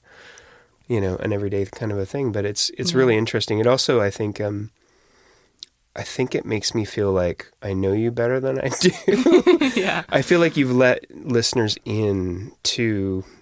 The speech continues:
Speaker 1: your life and to your living space and to these intimate moments that you're having.
Speaker 2: Yeah.
Speaker 1: Um, at your E P release show that took place here in Kingston recently, you were also joined by local singer-songwriter and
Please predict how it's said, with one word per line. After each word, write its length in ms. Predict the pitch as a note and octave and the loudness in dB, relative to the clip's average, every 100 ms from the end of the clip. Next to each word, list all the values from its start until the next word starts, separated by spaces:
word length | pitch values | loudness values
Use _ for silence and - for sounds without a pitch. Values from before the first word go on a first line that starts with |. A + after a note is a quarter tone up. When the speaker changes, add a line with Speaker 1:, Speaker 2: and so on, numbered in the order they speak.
| _ _ _ | _ _ _
Speaker 1:
your 180 | A2+ G2+ | -4 -2
life 560 | G2+ G2+ G2 - - - | 2 2 0 -4 -14 -6
and 240 | B2 G2+ | -4 -2
to 220 | G2 - A2+ | -4 -4 -2
your 180 | G2+ G2+ | -2 0
living 300 | G#2+ A2 G2+ | -2 -2 -2
space 440 | - G2 F#2 - | -2 -2 -2 -2
and 160 | G2+ F#2+ | -4 -4
to 420 | - A2 G2+ G2+ | -6 -6 -6 -6
these 260 | A2 G2+ A2+ | -6 -6 -4
intimate 400 | G#2 - G#2 G2 | -4 -4 -6 -4
moments 340 | G2 F#2+ F#2+ | -4 -4 -6
that 100 | - | -10
you're 100 | G2 G2+ G2+ | -12 -10 -10
having. 340 | G2+ G2 G#2+ - | -8 -10 -10 -8
Speaker 2:
Yeah. 540 | F3 E3+ E3+ D3+ D#3 - _ _ _ _ | -6 -2 -4 -4 -10 -18 _ _ _ _
Speaker 1:
Um, 400 | C3 A#2+ A#2 - - _ _ _ _ _ _ - | 4 4 2 -2 -10 _ _ _ _ _ _ 0
at 120 | C3 | 2
your 140 | B2 | 2
E 180 | B2+ C#3+ | 2 -2
P 160 | - D3 | 0 0
release 320 | B2 B2 D3+ | 2 2 2
show 220 | - B2+ | 2 2
that 120 | A2 | 2
took 200 | - A#2+ | -2 -4
place 240 | - G#2 - | 0 0 0
here 160 | A#2 | 0
in 100 | G#2 | -2
Kingston 400 | - C#3 C3+ C#3 | -2 -2 0 0
recently, 680 | A2 G#2+ - - G2+ G2 - - _ _ - | 0 0 -2 0 0 2 -2 -8 _ _ -6
you 140 | A2+ | -2
were 160 | A2 - | -2 0
also 240 | A#2+ - | 0 0
joined 340 | B2+ G#2+ G#2 G#2 | 0 0 0 2
by 100 | G2+ | 2
local 260 | G2 G2 G2 | 2 0 -4
singer-songwriter 720 | G#2+ G2+ - G2+ G2 F#2+ G2 | -2 -2 -2 -2 0 0 0
and 140 | F#2+ | 0